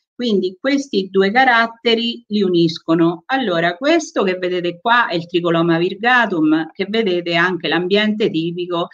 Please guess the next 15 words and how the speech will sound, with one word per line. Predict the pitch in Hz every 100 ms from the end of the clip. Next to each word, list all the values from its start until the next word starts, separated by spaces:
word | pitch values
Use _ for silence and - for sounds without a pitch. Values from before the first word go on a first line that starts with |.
| - - -
è | 185 -
quello | 151 165 165 160
di | 151 156
Pecceta. | 156 151 - 180 151 143 139 143 _ _ _
Ecco, | - 160 156 _ _ _ _
è | - 185 170 165 165
caratterizzato | - 202 202 202 226 202 202 208 170 160
da | 165 156
questo | 208 226 220 185
aspetto | 175 175 - 175 170 185
molto | 175 202 254 240 214 214 185 170
brillante, | 185 185 190 190 185 170 160 156 165
argenteo | 160 165 - 202 185 160 156 151 151 151
addirittura, | 151 156 156 156 - 180 180 156 147 147 147 156 80 113 80 80 -
eh, | -